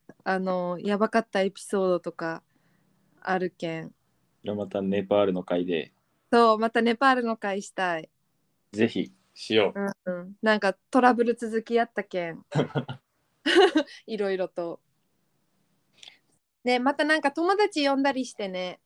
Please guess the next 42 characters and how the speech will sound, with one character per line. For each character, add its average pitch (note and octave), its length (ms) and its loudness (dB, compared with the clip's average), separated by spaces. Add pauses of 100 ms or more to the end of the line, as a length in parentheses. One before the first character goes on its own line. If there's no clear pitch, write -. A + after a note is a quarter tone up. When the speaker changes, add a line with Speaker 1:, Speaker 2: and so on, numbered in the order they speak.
(140)
Speaker 2:
う C4 200 4
ん。 A#3 40 6
Speaker 1:
話 A#3 120 4
し - 40 -4 (180)
た G#3+ 100 4
い G#3 80 0
し F#3+ 160 -8
ね。 E3+ 280 -10 (140)
Speaker 2:
そ B2+ 100 4
の、 A#2+ 60 6
Speaker 1:
そ C3 40 8
の、 C3 100 8
Speaker 2:
そ C#3 100 4
れ - 0 -
ぞ A#2+ 80 10
れ A#2+ 60 8
の G2+ 160 -2
国 A#2 240 2
に A2 120 0
特 A#2+ 200 0
化 A#2+ 120 0
し - 100 -8
た F#2+ 120 -6
友 G2+ 200 -4
達 - 160 -10
と - 80 -12
か。 - 120 -2
Speaker 1:
あ、 B3+ 60 0
そ E4+ 200 8
う D#4+ 60 4
そ E4 180 4
う D#4 40 4
そ D4+ 220 4
う D4 140 -4
そ A#3+ 140 2
う。 G#3 40 -6
結 A4+ 260 2
構 C#4 220 6
お B3+ 80 2
る C#4 120 -4
よ A3+ 160 -2
ね。 E3 280 -14